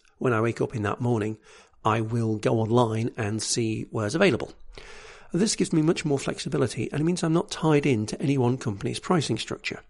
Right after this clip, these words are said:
Most of the time, though, I tend to stay in backpacker hostels. Here you pay per bed in a dorm environment. It's pretty much designed for solo travellers.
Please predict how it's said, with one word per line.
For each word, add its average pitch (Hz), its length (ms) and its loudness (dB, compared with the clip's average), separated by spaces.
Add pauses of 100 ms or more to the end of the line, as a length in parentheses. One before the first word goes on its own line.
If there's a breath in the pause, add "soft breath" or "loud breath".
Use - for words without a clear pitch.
(420)
Most 247 320 6
of - 40 -2
the - 60 2
time, 95 320 0
though, 104 220 -6 (340)
I - 60 0
tend - 220 0
to 208 40 0
stay 151 180 2
in 139 100 2
backpacker - 500 -2
hostels. - 640 -10 (600 soft breath)
Here 254 180 4
you 202 220 6
pay 131 280 2
per 135 320 0
bed 123 440 2
in 120 160 -4
a 113 60 0
dorm 127 280 6
environment. 107 560 -4 (160 soft breath)
It's - 160 4
pretty 311 200 4
much - 180 0
designed 120 480 2
for - 100 -14
solo 113 220 -2
travellers. - 480 -4